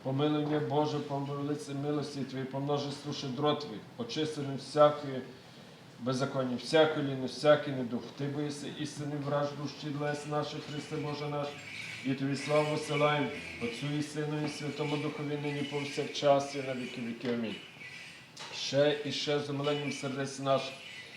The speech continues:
молитви оптинських старців до Господа Бога помолимося. Господи, помилуй. Господи,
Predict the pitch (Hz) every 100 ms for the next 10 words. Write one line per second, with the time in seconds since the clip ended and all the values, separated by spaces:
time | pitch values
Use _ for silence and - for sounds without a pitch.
0 | - - - 120 143 156 151 143 151 143
1 | 135 147 143 151 139 - 143 135 - 135
2 | 143 - - 131 123 120 131 - 127 117
3 | 113 117 117 117 110 110 107 92 85 95
4 | 123 143 - 95 101 101 98 87 - -
5 | - - - 123 131 - -